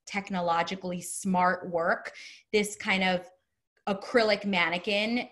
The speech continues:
makes it really cool and engaging and fun. They also had these beautiful daily demonstrations where you could see the garment pleating, and they even had the classic, like, piece of cloth that a guest could come in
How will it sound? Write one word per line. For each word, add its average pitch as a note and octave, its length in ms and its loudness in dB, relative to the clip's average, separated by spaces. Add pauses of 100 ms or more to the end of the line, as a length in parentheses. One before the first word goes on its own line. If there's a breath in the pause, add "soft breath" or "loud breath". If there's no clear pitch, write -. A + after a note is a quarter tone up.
makes G3 300 -2
it - 160 -2
really F#3 420 -4
cool C4+ 440 4
and F3 200 2
engaging A3 880 0
and E3 240 -6
fun. A3 420 0 (360 loud breath)
They A3+ 80 6
also A#3+ 380 4
had A3+ 260 0
these G3+ 180 -4
beautiful G#3 560 -2
daily F#3+ 380 -2
demonstrations F3+ 1000 -2
where G3+ 120 -4
you F#3+ 100 -2
could F#3+ 240 -8
see F#3 260 -6
the F#3+ 120 -2
garment G3 500 -2
pleating, C#4+ 560 2 (340 loud breath)
and G#3+ 140 2
they G#3 200 2
even B3+ 280 2
had G#3+ 320 0
the G3 80 0
classic, F#3+ 500 -2
like, F3 200 -4
piece G3 240 -10
of F#3+ 140 -8
cloth F#3+ 360 4 (120)
that - 220 0
a F3 320 2
guest A3 380 0 (100)
could G3+ 160 -10
come F#3 240 -4
in F3 300 0